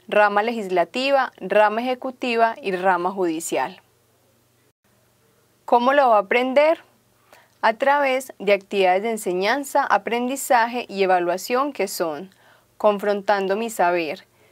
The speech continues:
evidenciando la importancia del Estado colombiano y su estructura,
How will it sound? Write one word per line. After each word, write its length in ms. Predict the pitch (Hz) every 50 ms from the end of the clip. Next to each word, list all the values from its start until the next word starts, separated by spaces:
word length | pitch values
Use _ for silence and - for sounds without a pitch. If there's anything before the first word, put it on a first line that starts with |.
| _ _ _
evidenciando 680 | - 190 214 226 226 220 220 214 - 226 208 208 202 214
la 200 | 240 262 254 -
importancia 960 | - 220 202 196 - 190 202 202 - 233 240 269 294 277 - 294 277 269 220
del 160 | 196 196 202
Estado 400 | 202 208 208 - 196 190 190 202
colombiano 680 | - 254 247 254 262 262 254 254 254 240 233 226 240 233
y 120 | - 196
su 140 | 190 - 190
estructura, 840 | 185 185 - - - 170 - - - - 170 165 - - - -